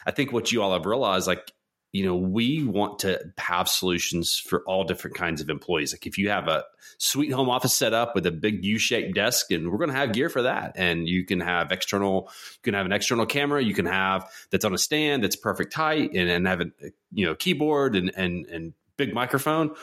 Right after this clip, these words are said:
Or it's like, "Hey, let's, if you got a small area, we're gonna have a compact mic,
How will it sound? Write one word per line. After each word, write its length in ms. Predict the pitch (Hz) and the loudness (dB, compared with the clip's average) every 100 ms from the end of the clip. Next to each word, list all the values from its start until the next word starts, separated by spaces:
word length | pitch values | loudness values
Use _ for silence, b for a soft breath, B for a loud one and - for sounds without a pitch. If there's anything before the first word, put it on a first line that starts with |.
| B B | B B
Or 100 | 151 | -4
it's 120 | 165 | 0
like, 100 | 127 | 0
"Hey, 160 | 151 131 | 2 2
let's, 320 | 110 110 - | 2 0 0
if 140 | 104 135 | -2 0
you 60 | |
got 80 | 151 | 0
a 40 | |
small 540 | - 113 110 143 175 - | 0 2 2 2 -2 -4
area, 380 | 127 180 208 175 | -2 0 0 0
we're 100 | 113 | 0
gonna 140 | 117 | 0
have 100 | 113 | 0
a 60 | 95 | -2
compact 480 | 104 104 110 98 98 | 0 0 0 -2 0
mic, 260 | 101 101 | 2 0